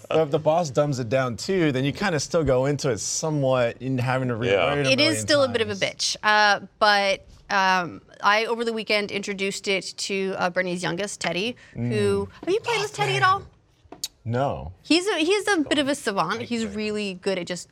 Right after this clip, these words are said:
Speaker 3: sitting down and playing
Speaker 1: And
Speaker 3: games.
Speaker 1: just
Speaker 3: And I'm just
Speaker 1: getting
Speaker 3: like,
Speaker 1: into it.
Speaker 3: "What is this? Oh, got it." Like the, the, that tutorial that, uh, gave Dean Takahashi so much trouble, he was through in about thirty seconds.
Speaker 1: Oh, so he's a gaming prodigy.
Speaker 2: Well, uh, to
Speaker 3: Yeah.
Speaker 2: be fair, uh, that tutorial was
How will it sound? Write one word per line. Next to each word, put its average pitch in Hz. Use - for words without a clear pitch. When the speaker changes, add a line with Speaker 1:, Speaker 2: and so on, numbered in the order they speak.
Speaker 3:
sitting 185
down 175
and 170
playing 180
Speaker 1:
And 175
Speaker 3:
games. 160
Speaker 1:
just -
Speaker 3:
And 185
I'm -
just 180
Speaker 1:
getting 220
Speaker 3:
like, 214
Speaker 1:
into 104
it. -
Speaker 3:
"What 330
is 339
this? 330
Oh, 208
got 185
it." -
Like 185
the, 196
the, 202
that 196
tutorial 226
that, 208
uh, 190
gave 190
Dean 208
Takahashi 190
so 202
much 180
trouble, 208
he 240
was 226
through 220
in 190
about 165
thirty -
seconds. -
Speaker 1:
Oh, -
so -
he's 131
a 87
gaming 127
prodigy. 139
Speaker 2:
Well, 127
uh, 120
to 117
Speaker 3:
Yeah. 180
Speaker 2:
be 143
fair, 139
uh, 95
that 104
tutorial 104
was 85